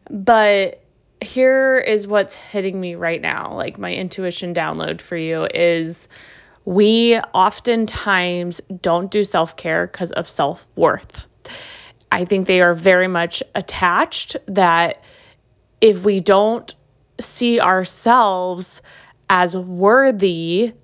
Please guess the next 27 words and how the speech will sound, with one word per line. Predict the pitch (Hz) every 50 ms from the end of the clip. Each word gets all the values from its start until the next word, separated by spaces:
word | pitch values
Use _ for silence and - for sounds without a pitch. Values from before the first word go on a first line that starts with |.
| _ _
of | 208 196 175
self-care, | 175 - - 180 160 160 170 - - _ - - - 175 156 151 147 147 151 175 202 226 214 - - - - - - - _ _ _ _ _ _ _
um, | 220 202 185 175 170 170 170 - - _ -
and | - 208 208 202 202 196 - - _ _ _ _ _ _ _
I'm, | - 101 180 247 233 - _ _ -
at | 247 233 233
the | 262 262 -
end | - 330 320
of | -
the | 269
day, | 202 220 208 202
I | 190
think | - 220 220 208
we | 214 190 185 - - _ _ _ _ _ _ _ _ _ _
think | - 226 202 214 214 - - - - _ _ _
that | - 196 - -
we | 190 190 180 180 170 190 - _ _ _ _ - - _ _ _ _ -
do, | 196 185 190 170 135 147 175 208 247 233 - - - - - - _ _ -
but | 180 196 214 208 190 180 - -
if | - 220 214 190
we | 208 220 208
keep | 214 - - - 254 247 254 247 - - - - _ _ _ _ _ _ -
not | 220 214 214 208 208 202 202 202
going | - 214 208 208
to | 185 214
the | 190 190
gym | - 170 143 156 196 226